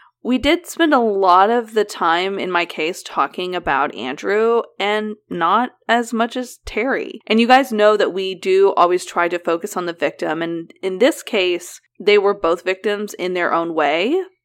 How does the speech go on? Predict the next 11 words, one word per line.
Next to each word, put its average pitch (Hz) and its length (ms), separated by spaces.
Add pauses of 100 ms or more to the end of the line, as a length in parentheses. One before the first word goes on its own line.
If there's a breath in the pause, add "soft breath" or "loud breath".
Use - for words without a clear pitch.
But 196 100
I 190 140
think 220 340
we 226 140
let 175 640
our 165 560
thoughts - 680
on 156 260
Andrew's 139 500
situation 220 800 (420 loud breath)
overshadow 233 760